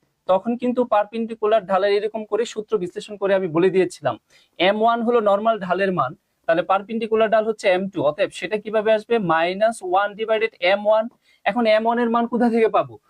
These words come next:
ওই যে সমীকরণটা দেওয়া আছে কি, টোয়েন্টি এক্স মাইনাস টু ওয়াই ইকুয়াল সিক্স। এইখানে আপনি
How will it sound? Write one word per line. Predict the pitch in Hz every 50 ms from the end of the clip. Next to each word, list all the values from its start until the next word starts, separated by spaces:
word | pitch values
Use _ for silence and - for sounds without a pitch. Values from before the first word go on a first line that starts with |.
| _ _ _
ওই | - - 240
যে | 220 269
সমীকরণটা | 247 - - 226 233 233 240 233 226 226 214 220
দেওয়া | 180 208 208 208 202
আছে | 190 196 - 160
কি, | 151 - 220 202 147 147 - -
টোয়েন্টি | 208 214 226 226 233 233 226 - 240 240 - -
এক্স | 185 190 202 220 226 - - 185
মাইনাস | 185 180 185 190 196 202 220 220 - - -
টু | - 226 226 226
ওয়াই | 220 233 226 233 226 226
ইকুয়াল | 220 - 226 220 226
সিক্স। | - - - 247 240 - - - - _ - _ _ - _ _ _ _ _ _
এইখানে | - 226 233 240 269 269 277
আপনি | 269 269 - 262